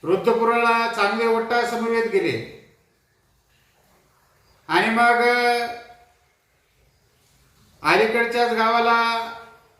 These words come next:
एक तिकडून मातांगाला रुद्रपुराहून त्याला विचारलं, "श्री प्रभूला कैसा अवसर असेल?"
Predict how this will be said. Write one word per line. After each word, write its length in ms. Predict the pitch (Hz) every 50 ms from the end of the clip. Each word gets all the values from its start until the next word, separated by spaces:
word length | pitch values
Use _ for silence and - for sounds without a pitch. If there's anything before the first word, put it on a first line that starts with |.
| _ _ _ _ _ _ _ _ _ _ _ _ _ _ _ _ _ _ _ _ _ _ _ _ _ _ _ -
एक 300 | 170 196 214 214 214 233 240 240 240 240 240 240 233 240 233 - - - - - - _ _ _ _ _ _ _ _ _ _ _ _ _ _ _ _ _ _ _ _ _ _ _ _ _ _ _ _ _ _ _ _ _ _ _ _ _ _ _ _ _ _ _ _ _ _ _ -
तिकडून 340 | 196 196 220 226 233 233 226
मातांगाला 760 | 196 190 196 190 196 220 226 233 233 240 240 240 247 247 233
रुद्रपुराहून 800 | 220 214 208 226 220 226 226 190 - 214 240 247 - - 180 175
त्याला 280 | - 208 214 226 226
विचारलं, 640 | 226 226 226 - 233 233 233 233 233 233 220 - - -
"श्री 240 | - 208 226 226 226
प्रभूला 380 | 226 226 226 240 240 240 240 233
कैसा 400 | 233 233 220 220 214 220 240 233
अवसर 360 | 226 220 208 208 220 202 180
असेल?" 320 | 170 139 135 120 110 107